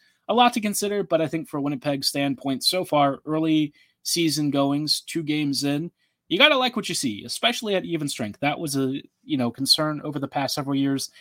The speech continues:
and I think the Jets aced it. The power play looks better. The P K is still decent enough. I'm sure Hellebuyck will make a few extra saves here over the next few weeks as well. So I'm pretty optimistic about how the season is looking.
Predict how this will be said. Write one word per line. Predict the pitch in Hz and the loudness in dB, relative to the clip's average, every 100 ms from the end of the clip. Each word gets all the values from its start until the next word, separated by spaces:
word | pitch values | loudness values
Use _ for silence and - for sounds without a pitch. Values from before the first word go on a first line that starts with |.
| - _ | -20 _
and | - 143 131 120 | 4 4 4 0
I | 143 | -4
think | 147 131 | -4 -4
the | |
Jets | 123 131 - | -2 -2 -2
aced | 127 123 - | -4 -2 -4
it. | 107 _ _ _ _ | -8 _ _ _ _
The | 147 | -2
power | - 196 190 | 4 4 4
play | 196 190 175 | 0 0 0
looks | 175 - | -4 -6
better. | - 165 170 165 - _ _ _ _ _ _ _ | 2 2 2 -2 -10 _ _ _ _ _ _ _
The | 160 | -6
P | 151 180 | -2 -2
K | 170 160 | 0 0
is | 147 | 0
still | - 147 | -2 -6
decent | 135 151 - 156 | 0 2 2 0
enough. | 147 147 143 - _ - _ | 0 2 0 -2 _ -20 _
I'm | 147 | 0
sure | 139 156 | 0 -2
Hellebuyck | 143 147 143 147 - | -2 -2 0 -2 -2
will | 139 | -2
make | 135 | -2
a | 139 | -2
few | 156 143 | -2 -2
extra | - 151 | -4 -6
saves | - 139 139 | -2 -2 -2
here | - 139 135 - | 0 0 -2 -4
over | 139 | -4
the | 135 | -2
next | 135 - | -2 -2
few | 147 135 | 0 0
weeks | 123 | 0
as | 139 113 | -4 0
well. | 135 139 143 _ _ _ | 2 2 -2 _ _ _
So | - 151 135 131 _ _ | 2 6 4 2 _ _
I'm | 160 220 | 0 0
pretty | 226 - 226 226 214 214 208 - | -2 -6 -4 -2 -2 -4 -8 -4
optimistic | 170 - 170 160 - 156 | -4 -2 -4 -2 -4 0
about | 143 - | 0 2
how | 143 | 0
the | 135 | 2
season | - 143 127 123 | 2 2 2 0
is | 107 | -2
looking. | 120 - 95 | -6 -6 -14